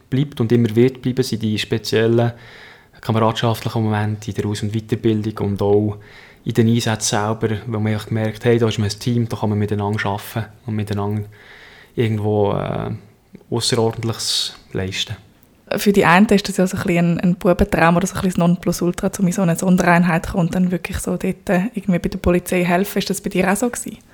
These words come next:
Speaker 1: Definitiv, ja. <laughs> Ich bin eigentlich auch schon so aufgewachsen, dass ich zum Beispiel in einem Jungschützenverein war. Das haben wir immer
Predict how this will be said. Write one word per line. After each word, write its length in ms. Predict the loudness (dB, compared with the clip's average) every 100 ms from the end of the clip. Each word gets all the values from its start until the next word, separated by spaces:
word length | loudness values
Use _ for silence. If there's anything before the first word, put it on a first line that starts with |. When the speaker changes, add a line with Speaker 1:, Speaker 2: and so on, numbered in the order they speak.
| -12 -4
Speaker 1:
Definitiv, 580 | -2 -2 -4 -6 -10 -10
ja. 100 | -12 -16 -20 _ -10
<laughs> 60 | -4 -4 -4 -8 -14 -20 -20
Ich 100 | -2 -2
bin 60 |
eigentlich 100 | 2
auch 180 | 2 2
schon 680 | 2 2 4 4 2 -2 -2
so 240 | 2 2
aufgewachsen, 880 | 2 0 0 0 0 0 4 4 4
dass 240 | 2 -2 0
ich 680 | 0 2 2 0 -2 -4 -6
zum 160 | -4 -4
Beispiel 320 | -4 -2 0
in 160 | 2
einem 360 | 2 0 0 0
Jungschützenverein 800 | 0 0 -2 -4 -4 -2 -2 0
war. 440 | -2 -2 0 2
Das 180 | 0 -2
haben 160 | -2 -2
wir 80 | 0
immer 300 | 0 0